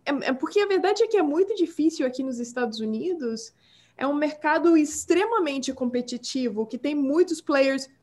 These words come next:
muito consolidados já, tem muitas empresas gigantes trabalhando no meio. Então,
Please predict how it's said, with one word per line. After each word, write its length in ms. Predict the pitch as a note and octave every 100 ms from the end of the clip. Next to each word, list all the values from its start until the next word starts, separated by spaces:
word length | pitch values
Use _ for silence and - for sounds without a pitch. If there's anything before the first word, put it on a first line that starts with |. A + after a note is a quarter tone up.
| _ -
muito 560 | C4+ C#4 C#4+ D#4 D#4
consolidados 840 | D#4+ C#4 C#4 B3+ A3+ A3 G3 G3+ G3+
já, 300 | G3 - -
tem 140 | A#3
muitas 400 | A#3 A#3 B3+ C4
empresas 600 | B3 A#3+ C4 B3+ A#3+ - _ -
gigantes 1080 | G#3 G#3 B3+ D4 D4 G3+ A#3+ C4 D4+ C4+ -
trabalhando 460 | A3 G#3 F#3+ F3+
no 100 | F3+
meio. 220 | F3+ E3+ F#3+
Então, 320 | A3 B3